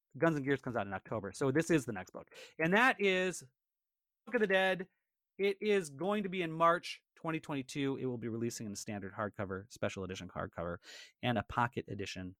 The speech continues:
softcover simultaneous release. This is not the final cover. Um, this is what we're gonna be soliciting, uh, to the book trade with in a few, uh, weeks here. Um, <laughs> this book is amazing. So this book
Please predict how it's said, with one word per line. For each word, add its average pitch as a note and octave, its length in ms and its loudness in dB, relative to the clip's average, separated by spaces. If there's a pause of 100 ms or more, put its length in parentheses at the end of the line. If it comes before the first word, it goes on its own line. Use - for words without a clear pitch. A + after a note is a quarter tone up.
softcover G2 680 -2 (200)
simultaneous G#2 800 -2
release. - 220 -8
This - 180 -4
is G#2 120 -2
not B2 340 4
the C3 80 0
final A2+ 280 2
cover. C#3+ 340 0 (540)
Um, A#2 160 2
this A2+ 120 -4
is G#2+ 80 -6
what A2+ 120 -4
we're G#2 80 -4
gonna G#2+ 100 -4
be G2+ 340 -2
soliciting, C3 680 -4
uh, G#2+ 360 0
to A#2 140 -4
the G2+ 60 -2
book B2+ 220 -4
trade D3+ 260 2
with D#3+ 220 0
in C#3 100 -2
a C#3+ 60 -6
few, C#3+ 340 0
uh, B2 400 0
weeks D3 300 -2
here. F#3+ 280 -2 (380)
Um, B2+ 420 8 (140)
<laughs> A#2+ 120 0
this D#3 340 6
book D#3 340 6 (140)
is C3+ 180 8
amazing. G#2+ 480 2 (300)
So E3+ 240 6
this A3 260 10
book C#3 420 6